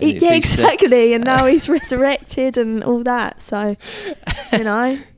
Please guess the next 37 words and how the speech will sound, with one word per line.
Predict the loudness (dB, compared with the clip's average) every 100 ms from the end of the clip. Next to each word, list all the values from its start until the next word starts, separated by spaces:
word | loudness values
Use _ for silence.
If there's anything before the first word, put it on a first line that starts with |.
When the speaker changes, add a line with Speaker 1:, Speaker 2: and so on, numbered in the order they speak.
| _ _ -20 _
Speaker 2:
Great | 0 0 0
to | -2
have | -2 -2
you |
back | -2 -2 -2
in. | -2 -2 -6 -12 _ _ _ -6
What's, | -4 -4
Speaker 1:
Thank | -4
Speaker 2:
what's | -4
Speaker 1:
you. |
Speaker 2:
been | -2
happening | -4 -2
in | -2
the | 0
meantime? | -2 -4 -4 -4 -6 -16 -20 -20 -4
Speaker 1:
Yeah, | -2 -2
so | -2 2 2 2
lots | -2 -6
been | -4
happening, | -4 -4 -4 -4
actually. | -4 -6 -8 -4 -2 -2 -2
Um, | 0 0 0 -4 -8 -18
so, | -6 2
like, | 4 2
the | 0
start | -2 2 2 0
of |
this | -2 -4 0
year, | 2 2 2
I | 2
was | 0 0
in | -2 -2
quite | -4 -6
a |
lot | -8
of, | -8
like, | -8